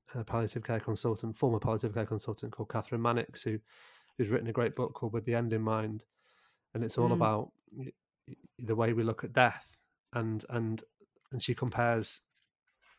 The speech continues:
Speaker 1: you know, the day that we're brought into the world and the day that we leave the world. And so much effort, you know, nine months of planning goes into,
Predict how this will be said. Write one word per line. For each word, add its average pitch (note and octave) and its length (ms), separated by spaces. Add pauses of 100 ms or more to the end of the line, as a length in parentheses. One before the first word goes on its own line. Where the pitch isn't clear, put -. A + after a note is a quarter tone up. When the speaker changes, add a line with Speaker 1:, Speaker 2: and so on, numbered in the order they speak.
(400)
Speaker 1:
you B2+ 100
know, A2 140
the A2 100
day B2 180
that B2 120
we're A#2 120
brought A#2+ 240
into B2+ 280
the G#2+ 100
world A2 440
and A#2 140
the A2 60
day A#2 160
that A#2 100
we A#2 120
leave B2 240
the A#2 100
world. A2 340 (760)
And A2+ 120
so C#3 140
much - 180
effort, - 340
you A2 140
know, A#2+ 80
nine C3 220
months C3+ 280
of C3+ 80
planning B2 380
goes A2+ 260
into, A2+ 440